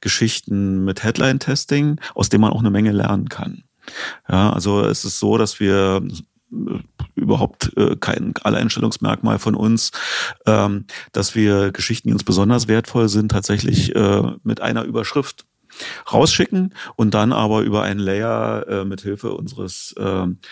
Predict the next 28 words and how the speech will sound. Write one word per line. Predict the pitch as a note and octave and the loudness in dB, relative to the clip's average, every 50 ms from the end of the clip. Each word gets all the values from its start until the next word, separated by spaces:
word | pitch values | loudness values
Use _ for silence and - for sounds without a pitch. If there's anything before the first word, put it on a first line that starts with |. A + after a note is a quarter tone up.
| - - - _ | -20 -20 -20 _
Tracking-Tools, | - - G#2 G2+ A#2 A2 G2+ - - G#2 G#2+ G#2 G#2 G2+ F#2+ - - - - | 0 0 0 2 2 0 0 2 2 4 6 6 6 4 4 2 -2 -4 0
äh, | - A2+ G2+ - | 2 2 2 4
verschiedene | - F#2+ - - A2+ A2+ A2+ G2+ | 2 0 0 4 4 6 6 6
andere | G2 A2 A2+ A2 | 6 6 6 6
Überschriften | A2+ A2+ A#2+ A#2 - - A2+ - - - - | 6 6 4 4 2 0 -4 -4 -4 2 4
testen | D3 D3 E3 - - - - E3+ F3 - - - - - - - | 6 6 6 4 0 0 2 0 0 0 -2 -10 -10 -10 -10 -4
auf | - A#2+ A#2 - | 2 2 2 2
verschiedene | - A#2 A2 - - A2+ G#2+ G#2+ | 2 -2 -2 0 0 0 2 2
Nutzergruppen | A2 B2+ C3+ - - - - C3 C#3 - D3+ C#3+ C#3 - - - - - - - - _ | 2 2 0 -2 -4 -4 -2 -4 -4 -2 -2 -4 -4 -4 -8 -14 -14 -14 -14 -14 -16 _
und, | - A#2 A2+ A2 G#2+ G#2+ G#2+ G#2+ G2+ - - - | 0 2 4 4 4 4 4 2 2 0 -2 0
äh, | - G2+ G#2 G2+ G2+ G#2 G2+ G2+ G#2 | 2 2 4 4 4 4 2 2 0
dann | G2 G2+ G#2 G#2 A2 A2 G#2+ G#2+ G2+ F2 - - G2+ | 0 -2 -2 -2 -2 -2 -2 -2 -2 -4 -6 -8 -8
zu | F#2 - - | -8 -8 -8
gucken, | - - A2+ - - A2+ A2 A2 A2 G#2+ G#2+ G#2 G#2 - | -4 -4 -4 -2 2 2 2 4 4 2 2 2 0 0
um | - G#2+ A2 | 2 2 4
dann | G2+ F#2+ A#2 | 4 2 0
zu | - A2 | -2 -4
gucken, | - - - G#2+ - | -6 -6 -6 -4 -2
ist, | G2+ - - E2+ - _ | -2 -2 -4 -6 -8 _
ist | - - - - | -6 -6 -2 0
da | G#2+ - | 0 0
eine | - G2 G#2 A2 | 2 2 2 2
Überschrift | - - A2+ A#2+ A2 - - A2 - A2+ | 2 4 2 2 2 0 -4 -4 -2 0
dabei, | G#2 G2 G2+ G2 G2+ G#2+ - - - - - | -2 0 2 0 0 0 -2 -8 -18 -10 -4
die | - G2+ - _ _ - | -4 -4 -4 _ _ 2
deutlich | C3+ A#2+ A#2 C3 C#3 - - G#2 - - | 4 4 6 4 2 0 -4 -6 -6 -6
besser | - G#2 - - F#2 | -8 -8 -6 -8 -10
performt, | - - - - - - G2 G2 G2+ - C#3 - - | -10 -10 -14 -12 -6 -6 -4 -2 -2 -4 -4 -6 -10